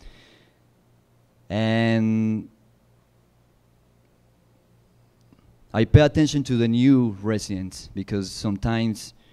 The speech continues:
they don't, they're not aware of their role, right? Getting into a new neighborhood. I feel like they don't think about who was before, what family was before.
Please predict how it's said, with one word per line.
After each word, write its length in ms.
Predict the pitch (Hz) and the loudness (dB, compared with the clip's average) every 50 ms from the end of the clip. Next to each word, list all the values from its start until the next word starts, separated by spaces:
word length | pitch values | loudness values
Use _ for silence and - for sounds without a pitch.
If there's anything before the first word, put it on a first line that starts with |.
| - _ _ _ _ _ _ _ _ _ _ - - | -20 _ _ _ _ _ _ _ _ _ _ -14 -12
they 320 | 98 101 104 110 113 110 | -8 -4 0 0 0 2
don't, 760 | 107 110 110 110 110 110 107 107 104 104 104 104 104 101 - - _ _ _ _ _ _ _ _ _ _ _ _ _ _ _ _ _ _ _ - | 0 0 0 2 2 2 0 0 0 -2 -2 -2 -4 -6 -8 -10 _ _ _ _ _ _ _ _ _ _ _ _ _ _ _ _ _ _ _ -6
they're 200 | 98 107 107 117 | -2 0 0 2
not 140 | 117 120 120 | 2 2 2
aware 340 | 117 117 113 113 110 110 | 2 2 0 0 0 -2
of 100 | 113 98 | -2 -4
their 140 | 98 104 101 | -4 -4 -4
role, 480 | 101 101 107 113 117 101 92 92 92 101 - - - - - - - _ _ _ _ _ _ _ _ _ _ _ _ - | -2 0 2 2 2 2 2 -2 -6 -10 -14 -18 -20 -20 -20 -20 -20 _ _ _ _ _ _ _ _ _ _ _ _ -10
right? 340 | 87 92 92 107 113 117 117 - _ _ _ _ _ _ _ _ _ _ _ _ _ _ - 101 | -8 -6 -4 -4 -4 -6 -8 -12 _ _ _ _ _ _ _ _ _ _ _ _ _ _ -12 -4
Getting 300 | 98 110 110 107 117 117 | -2 0 0 2 2 0
into 240 | 113 107 - - 107 | 0 -2 -4 -4 -6
a 40 | 101 | -4
new 200 | 104 104 104 104 | -2 -2 -2 -2
neighborhood. 580 | 104 107 113 113 101 104 98 95 92 - 87 - - - - - - _ _ _ _ _ _ _ _ _ _ _ _ _ _ _ _ _ _ _ _ _ _ _ _ _ _ _ _ _ - | -2 -2 -2 -2 -2 -4 -4 -6 -6 -10 -12 -14 -16 -20 -20 -20 -20 _ _ _ _ _ _ _ _ _ _ _ _ _ _ _ _ _ _ _ _ _ _ _ _ _ _ _ _ _ -10
I 100 | 101 101 | -10 -8
feel 160 | - 117 113 | -6 -4 -2
like 180 | 110 110 104 | -2 -2 0
they 100 | 104 113 | 0 0
don't 180 | 110 117 113 107 | 0 0 0 2
think 340 | - - 117 110 107 98 113 | 2 0 0 0 -2 -4 -6
about 360 | 107 101 107 104 104 101 98 | -4 -2 -2 0 0 -2 -2
who 260 | 95 110 110 107 107 | -2 -2 -2 0 0
was 260 | 107 113 113 110 104 | 0 0 0 0 -2
before, 600 | 101 101 101 - - - 98 92 90 90 95 107 - - - - - _ _ _ _ _ _ _ _ _ _ _ _ _ _ _ _ _ _ - | -4 -8 -10 -8 -8 -6 -6 -6 -6 -6 -8 -12 -16 -20 -20 -20 -20 _ _ _ _ _ _ _ _ _ _ _ _ _ _ _ _ _ _ -10
what 180 | - 98 101 101 | -6 -4 -4 -4
family 380 | - 120 110 113 117 113 107 101 | -2 -2 -2 0 0 0 0 0
was 280 | 98 104 107 110 107 | 0 0 0 0 -2
before. 540 | 98 104 95 - - 92 87 90 92 95 107 | -4 -6 -8 -8 -8 -8 -8 -8 -8 -10 -14